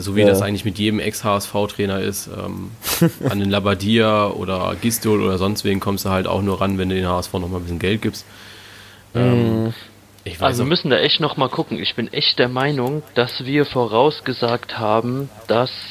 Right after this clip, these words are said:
Speaker 2: Ja.
Speaker 3: äh, der Tietz Trainer wird, aber safe.
Speaker 2: Ja, mal schauen, ne?
Speaker 3: Das, das haben wir gesagt, als der Hollerbach Trainer geworden ist, haben wir gesagt, wir müssen am Ende der Saison mal gucken,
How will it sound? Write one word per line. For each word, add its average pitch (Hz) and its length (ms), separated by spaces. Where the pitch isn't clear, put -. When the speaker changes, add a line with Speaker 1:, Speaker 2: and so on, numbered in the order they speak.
Speaker 2:
Ja. 104 380
Speaker 3:
äh, 110 40
der 110 260
Tietz 139 240
Trainer 113 420
wird, 101 260
aber 107 240
safe. 107 340
Speaker 2:
Ja, 107 160
mal 107 140
schauen, 107 340
ne? 92 220
Speaker 3:
Das, 110 140
das 127 180
haben 147 160
wir 139 120
gesagt, 120 560
als 131 260
der 117 140
Hollerbach 143 360
Trainer 135 300
geworden 123 280
ist, 123 160
haben 120 120
wir 113 80
gesagt, 120 280
wir 123 100
müssen 123 220
am 107 140
Ende 135 220
der 123 160
Saison 117 320
mal 107 100
gucken, 143 340